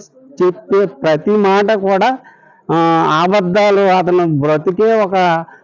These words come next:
అవినీతిల రాజ్యంలో పుట్టిన పార్టీ, అతని మాటే ఒక అవినీతి, అబద్ధాల మాటలు చెప్పి ప్రజలను మభ్యపెట్టాలని చూస్తే ప్రజలేమి అంత అమాయకులు కాదు.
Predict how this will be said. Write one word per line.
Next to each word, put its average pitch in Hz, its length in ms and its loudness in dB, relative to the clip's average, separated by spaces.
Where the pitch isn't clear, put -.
అవినీతిల 214 580 0
రాజ్యంలో 196 540 2
పుట్టిన 185 400 -2
పార్టీ, 190 360 0
అతని 175 220 0
మాటే 175 560 0
ఒక 185 200 -2
అవినీతి, 180 680 0
అబద్ధాల 185 480 0
మాటలు 190 280 0
చెప్పి 190 340 -4
ప్రజలను 170 420 0
మభ్యపెట్టాలని 180 840 0
చూస్తే 170 400 -4
ప్రజలేమి 170 800 0
అంత 135 140 -4
అమాయకులు 180 520 0
కాదు. 180 400 -2